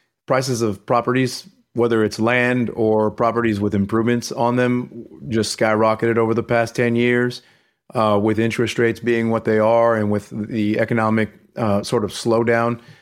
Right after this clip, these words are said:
sort of happening. The question is, is will those property values reset and become more appropriate at the new, uh, levels of, of cost of capital? Uh, so we're kinda keeping an eye out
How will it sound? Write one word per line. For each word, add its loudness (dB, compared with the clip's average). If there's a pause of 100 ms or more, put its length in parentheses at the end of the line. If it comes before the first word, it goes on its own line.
sort -2
of 0
happening. 0
The -4
question 0
is, 0
is -2
will 2
those 0
property 0
values 2
reset 0
and -2
become 0
more 2
appropriate 0 (360)
at 0
the 0
new, 2 (100)
uh, -2
levels 0
of, -10
of -6
cost -2
of -16
capital? -4 (520)
Uh, 0
so 0
we're 2
kinda 2
keeping 0
an 2
eye 2
out -2